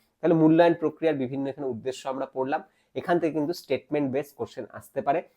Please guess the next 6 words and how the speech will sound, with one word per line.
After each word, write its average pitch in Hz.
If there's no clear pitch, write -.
মূল্যায়ন 135
বা 156
ইভ্যালুয়েশনের 127
প্রধান 123
উদ্দেশ্য 117
কি। -